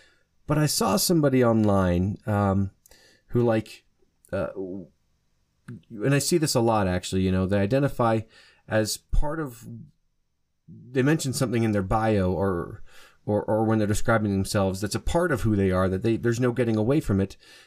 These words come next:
They don't let it hold them back. They don't let it weigh them down, but it simply is part of their identity. Um, you know, say your sexual orientation, say,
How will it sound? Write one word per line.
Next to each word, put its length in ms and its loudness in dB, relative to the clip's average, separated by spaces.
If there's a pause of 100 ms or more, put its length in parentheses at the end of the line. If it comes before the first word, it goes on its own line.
(100)
They 120 0
don't 320 -2
let 280 -2
it 100 -8
hold 200 -2
them 180 0
back. 320 0
They 180 -4
don't 160 -2
let 120 -2
it 100 -4
weigh 180 0
them 180 -2
down, 460 2 (100)
but 160 0
it 100 -10
simply 300 -2
is 360 0
part 260 -2
of 120 -2
their 180 0
identity. 600 -2 (580)
Um, 400 0
you 120 -2
know, 160 0
say 300 -2
your 260 -2
sexual 380 -2
orientation, 640 -2
say, 480 -2